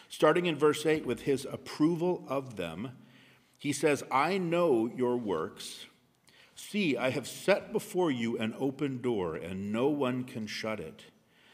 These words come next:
For you have a little strength, have kept my word,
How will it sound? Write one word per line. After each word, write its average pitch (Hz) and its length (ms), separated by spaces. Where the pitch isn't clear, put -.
For 131 180
you 160 260
have 151 400
a 123 140
little 135 320
strength, - 720
have 123 200
kept - 420
my 165 180
word, 101 540